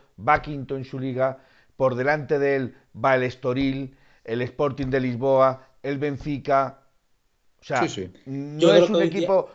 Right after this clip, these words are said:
Speaker 1: no es un equipo que destaque por meter muchos goles.
Speaker 3: No, no, pero escúchame, Felipe, yo no voy a, mm, con tres o cuatro jornadas que se van disputado ya ahora mismo,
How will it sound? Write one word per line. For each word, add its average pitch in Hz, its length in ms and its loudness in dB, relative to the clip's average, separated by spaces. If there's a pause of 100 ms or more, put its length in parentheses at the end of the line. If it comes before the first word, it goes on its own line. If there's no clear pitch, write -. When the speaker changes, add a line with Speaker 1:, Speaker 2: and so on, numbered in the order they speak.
(100)
Speaker 1:
no 151 140 -4
es 202 180 0
un 208 140 -4
equipo 196 580 -2 (140)
que 180 140 -2
destaque 170 800 -2
por 156 200 4
meter 170 380 2
muchos 180 420 -2
goles. 98 440 -6
Speaker 3:
No, 127 140 -16 (360)
no, 160 240 -4
pero 156 120 -4
escúchame, 160 420 -6
Felipe, 143 400 -8 (320)
yo 147 200 -6
no 196 120 -2
voy 196 180 -2
a, 160 100 -4
mm, 143 680 -12 (200)
con 123 200 -4
tres 147 160 4
o 156 40 2
cuatro 165 200 6
jornadas 147 360 0
que 139 60 -6
se 131 120 -2
van 139 120 -6
disputado 131 460 -4
ya 131 120 -2
ahora 123 220 -4
mismo, 131 420 -10